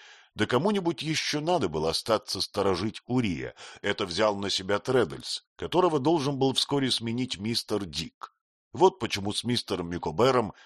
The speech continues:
отправились только бабушка, мистер Дик и я. Поспешно простившись с милой девушкой, так много в жизни сделавшей для меня,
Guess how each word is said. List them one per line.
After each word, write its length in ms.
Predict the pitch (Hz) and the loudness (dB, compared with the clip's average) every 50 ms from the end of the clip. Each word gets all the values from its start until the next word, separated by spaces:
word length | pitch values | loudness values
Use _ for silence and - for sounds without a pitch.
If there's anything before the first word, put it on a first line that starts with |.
| - - | -8 -4
отправились 640 | 95 92 - - 165 185 170 156 143 131 123 - | -4 -4 0 2 2 2 2 2 0 0 -2 0
только 380 | - 143 143 131 - - 95 85 | 0 0 0 0 0 -2 -4 -2
бабушка, 680 | 65 104 127 143 139 131 123 - - - 117 110 - _ _ _ | 0 2 4 4 4 2 0 -4 -4 -4 -6 -6 -6 _ _ _
мистер 480 | - 160 202 196 - - - 95 82 78 | -4 0 0 2 0 0 -2 -4 -6 -6
Дик 480 | 73 67 - 147 165 151 - - - _ _ _ _ - | -6 -6 -6 -6 -6 -6 -8 -12 -16 _ _ _ _ -8
и 60 | 180 | -6
я. 400 | 170 147 101 78 64 60 58 - _ _ _ _ _ _ _ _ _ _ _ _ _ _ _ | -6 -6 -6 -6 -6 -6 -8 -10 _ _ _ _ _ _ _ _ _ _ _ _ _ _ _
Поспешно 600 | - 92 87 - - - - 143 135 - - 117 107 | -4 -2 -2 -2 -2 0 0 0 0 0 -2 -4 -4
простившись 840 | - 104 104 98 - - - 143 139 - - - 107 101 - - - | -2 -2 -2 -2 -4 -4 -4 -4 -4 -2 -4 -4 -4 -4 -4 -4 -4
с 160 | - - - 92 | -2 -2 -2 0
милой 360 | 92 110 117 107 90 80 73 | 0 0 0 0 -2 -2 -4
девушкой, 680 | 67 78 120 135 117 104 92 - - - 110 104 92 - - - - - - | -2 2 4 4 4 2 -2 -6 -6 -4 -4 -4 -4 -4 -8 -18 -20 -6 -2
так 240 | 120 120 117 - 107 | 0 0 0 0 -2
много 460 | 113 120 131 143 160 151 120 85 90 82 | -4 -2 0 2 2 2 2 2 0 -2
в 60 | 80 | -2
жизни 400 | 78 90 110 104 82 80 90 87 | -2 -2 -2 -2 -2 -4 -6 -8
сделавшей 640 | 78 69 69 85 120 127 117 101 85 - - - 82 | -8 -6 -2 0 2 2 2 0 -2 -4 -6 -8 -8
для 160 | 73 80 87 | -6 -6 -6
меня, 340 | 87 90 90 87 85 71 67 | -4 -4 -4 -4 -4 -6 -6